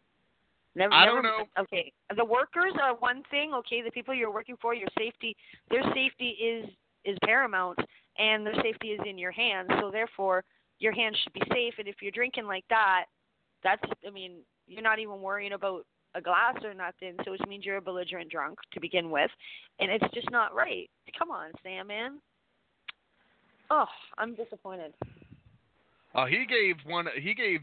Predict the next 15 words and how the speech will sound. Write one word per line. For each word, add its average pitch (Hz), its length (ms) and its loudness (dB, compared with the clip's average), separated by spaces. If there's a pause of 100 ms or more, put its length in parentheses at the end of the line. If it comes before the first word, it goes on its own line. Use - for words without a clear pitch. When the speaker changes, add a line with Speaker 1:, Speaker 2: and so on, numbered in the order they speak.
(120)
Speaker 2:
Jay 160 160 2
Repsol 143 600 -2
one 127 120 -4
of 117 80 -6
the 120 100 -6
stiffest - 1300 -2 (880)
kendo 170 300 0 (100)
stick 139 240 0
shots 135 260 -2
I've 123 140 -2
ever 120 300 -2
seen 131 160 -8
in 113 80 -8
my 101 140 -6
life. 98 360 -6